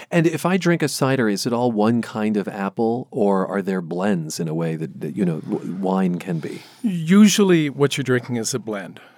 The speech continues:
Speaker 2: There
Speaker 1: Oh.
Speaker 2: are single variety ciders, uh, some of which are quite good, uh, but they're, they're hard to find, and the market is not quite there yet in terms of its development.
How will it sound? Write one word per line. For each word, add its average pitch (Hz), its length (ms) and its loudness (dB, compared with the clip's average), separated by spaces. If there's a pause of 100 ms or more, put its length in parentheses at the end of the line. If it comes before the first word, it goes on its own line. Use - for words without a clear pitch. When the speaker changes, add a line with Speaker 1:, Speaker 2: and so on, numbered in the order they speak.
Speaker 2:
There 143 140 2
Speaker 1:
Oh. 226 100 8
Speaker 2:
are 120 320 2
single 170 460 2
variety 135 500 2
ciders, 139 720 0 (100)
uh, 117 120 -8
some 151 200 2
of 135 120 0
which 131 160 2
are 110 80 -4
quite - 480 -2
good, 143 360 0 (460)
uh, 123 220 0
but 127 240 -4
they're, 123 300 2
they're 131 180 -2 (100)
hard 139 160 2
to - 60 -6
find, 131 420 -2 (220)
and 117 320 -2
the 120 80 -4
market 123 400 0
is 117 160 -4
not 123 280 0
quite 123 340 0
there 120 240 2
yet 104 360 -2 (160)
in 110 160 -8
terms 113 320 -2
of 104 140 -8
its - 160 -2
development. 101 520 -6